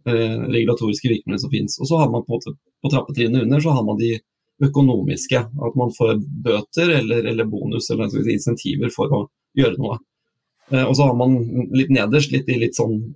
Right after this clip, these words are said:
softe holdningskampanjen og informasjonskampanjen og sånn, som også er viktig, eh, for å bygge en forståelse, men, eh, kanskje ikke har den, liksom, like kraftige effekten. Så da vi satte sammen virkemidler, så var vi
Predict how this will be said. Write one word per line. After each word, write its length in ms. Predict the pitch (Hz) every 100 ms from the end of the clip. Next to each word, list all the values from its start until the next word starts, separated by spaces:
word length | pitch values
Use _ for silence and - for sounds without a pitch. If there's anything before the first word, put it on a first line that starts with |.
| -
softe 340 | - - -
holdningskampanjen 960 | 104 120 139 127 110 104 101 90 98 110
og 360 | 107 101 101 - _ _
informasjonskampanjen 960 | - 117 123 131 143 - - - 101 98
og 80 | 107
sånn, 140 | 165
som 140 | 170 139
også 140 | - 135
er 80 |
viktig, 360 | 147 143 - 151 202 165 143
eh, 100 | 135
for 140 | 139 123
å 20 |
bygge 380 | 127 110 101 107
en 460 | 139 147 _ 127 -
forståelse, 560 | - - 98 - 165 196 - _ _ _ -
men, 380 | 135 131 131 - _ _
eh, 240 | 127 120 120 143
kanskje 240 | - 131 131
ikke 160 | 127
har 160 | 107 107
den, 200 | 113 113
liksom, 300 | - 113 139 - _ _ _
like 240 | 131 - -
kraftige 320 | - - -
effekten. 400 | - - - 151 - _ _ _ _ _ _
Så 80 | 147
da 100 | 143
vi 200 | 147 151
satte 320 | 151 170 151 -
sammen 300 | 127 123 135
virkemidler, 560 | 135 - 104 104 151
så 220 | 175 165 156
var 160 | 139
vi 320 | 135 139 135